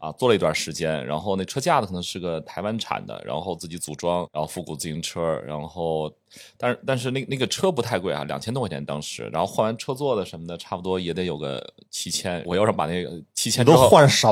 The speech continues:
Speaker 2: 么了？
Speaker 1: 对，我就让他把车座子拆了啊，<laughs> 我说不，不要这车座子了，就还是两千多。然后但是特别好的事情是，这个自行车的这个老板的父亲是个木匠。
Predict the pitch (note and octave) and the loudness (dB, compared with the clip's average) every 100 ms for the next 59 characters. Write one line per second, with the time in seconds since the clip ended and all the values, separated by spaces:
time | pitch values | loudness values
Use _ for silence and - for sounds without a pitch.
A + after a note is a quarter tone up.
0 | G2 C3 G3 D#3+ A#3 F#3 F3 D3+ G#3+ F#3+ | 8 8 10 10 10 10 10 10 10 10
1 | F3 C#3+ G2+ F#3 D#3+ A2+ - D3+ C3+ - | 8 4 2 2 4 2 0 -2 -2 -4
2 | F2 F#2+ - - - - - G#2+ G#2+ G2+ | -6 -6 -6 -8 -10 -14 -10 -6 -6 0
3 | B2 B2 F#2+ G#2+ F#2+ D#2+ D#2 E2 - F2+ | 2 2 0 -4 -2 -2 -4 -8 -6 -4
4 | E2+ C2+ D2+ C#2 B1 F2+ D3+ C3+ B2+ - | -4 -8 -12 -12 -8 -4 -2 -2 -6 -8
5 | - A2 B2+ - E2+ E2 - G#2 F#2+ F2 | -6 -2 -2 -4 -6 -6 -8 -10 -10 -10
6 | - - E2+ E2 F#2 F#2 G#2 G#2 - A2 | -12 -10 -10 -10 -10 -10 -8 -8 -10 -8
7 | G2 E2+ D#2+ D#2 D2 D#2 F#2+ C#2+ D#2 - | -8 -8 -10 -10 -8 -8 -8 -10 -12 -14
8 | G#2+ F2+ - A2 D#3 A2 | -14 -14 -14 -14 -14 -16